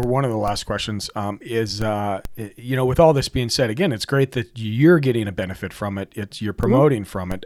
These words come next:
Speaker 1: Um, if you were a betting person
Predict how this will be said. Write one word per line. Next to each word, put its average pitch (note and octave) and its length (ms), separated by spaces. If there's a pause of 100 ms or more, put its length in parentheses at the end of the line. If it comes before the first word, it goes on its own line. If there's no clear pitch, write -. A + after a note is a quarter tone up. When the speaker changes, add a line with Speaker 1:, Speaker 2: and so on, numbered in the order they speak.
Speaker 1:
Um, A2 320 (400)
if B2+ 240
you D4+ 240
were G#3+ 300
a B2+ 100
betting A2+ 480
person C#3 480